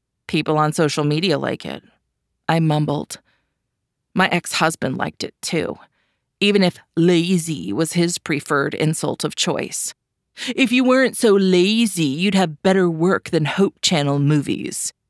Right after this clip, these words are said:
If you weren't so lazy, you'd be healthier. And if you were healthier, you'd be pregnant by now." And so forth.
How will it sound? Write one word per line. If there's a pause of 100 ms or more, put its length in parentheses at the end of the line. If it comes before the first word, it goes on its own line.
(140)
If
you
weren't
so
lazy,
you'd
be
healthier. (200)
And
if
you
were
healthier,
you'd
be
pregnant
by
now." (1080)
And
so
forth.